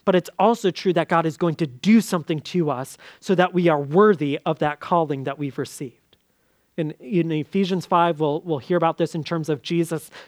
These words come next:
sanctifying us and purifying us. But here we're introduced to it in verse four, where he writes that God chose us in him before the foundation of the world to be holy and blameless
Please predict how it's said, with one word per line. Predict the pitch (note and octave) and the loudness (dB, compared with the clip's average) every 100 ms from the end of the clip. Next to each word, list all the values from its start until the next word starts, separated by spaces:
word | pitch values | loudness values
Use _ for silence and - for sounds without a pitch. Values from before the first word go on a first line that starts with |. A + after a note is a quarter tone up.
| _ | _
sanctifying | - F3+ F#3+ - F3+ F3 E3+ | -2 -2 0 0 0 2 0
us | E3 - | -2 -4
and | E3 C3 | -10 -10
purifying | - F3 D#3 D3+ C3+ | -2 0 0 -2 -4
us. | C3+ C3 - - - _ | -6 -8 -10 -18 -20 _
But | F3 E3 - | 0 0 -4
here | - - A#3+ E3+ | -8 2 6 6
we're | D#3 E3+ | 4 0
introduced | F3 G3+ G#3+ F#3 G3+ F3 - | 2 0 0 -2 -2 -2 0
to | |
it | E3+ | 0
in | D#3 | 0
verse | E3 D3+ - - | -2 -2 -4 -8
four, | - E3+ C3 C3 - - _ - | 0 2 2 -2 -14 -20 _ 0
where | E3+ | 2
he | D3+ F#3 | 2 0
writes | E3+ E3 - | 2 2 2
that | E3+ D3+ | -2 0
God | D#3+ D3+ | 0 0
chose | - - G3+ A3 A#3+ | -2 2 6 6 4
us | A3+ | 2
in | G3+ | 2
him | D#3+ E3+ | 2 -2
before | D#3 D3 F#3 F#3+ | -2 0 2 2
the | F#3+ | 2
foundation | G3 F3+ E3+ F3 G3 | 2 2 2 0 0
of | F#3 D#3+ | -2 0
the | |
world | E3 D3+ C3+ C3+ _ - _ | 2 2 2 -2 _ -20 _
to | - | -4
be | D#3+ D#3 | 0 0
holy | - - G3+ A3+ A#3 B3 B3 - _ - | -2 2 8 8 8 4 2 -6 _ -4
and | F#3 E3 - | 0 0 -2
blameless | D#3+ F#3+ A3 G3 C#3+ C3+ C3+ - | 2 4 4 4 0 -2 -6 -12